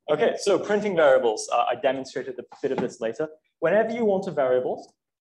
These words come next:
you can just put those curly braces, and, um, you can add arguments to the curly braces. I will discuss them in a bit later. And then afterwards, you declare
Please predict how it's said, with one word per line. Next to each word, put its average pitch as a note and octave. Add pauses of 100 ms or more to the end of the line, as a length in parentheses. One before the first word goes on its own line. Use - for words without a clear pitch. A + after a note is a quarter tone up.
(520)
you E3+
can E3+
just D#3
put -
those D3+
curly E3
braces, - (840)
and, C3+
um, C3 (120)
you C3+
can D3+
add C#3
arguments B2+
to A#2
the A#2
curly A2+
braces. A2
I A#2
will A2 (200)
discuss -
them B2
in A#2
a A2+
bit A#2+
later. B2 (460)
And C3
then C3+
afterwards, D#3
you B2+
declare B2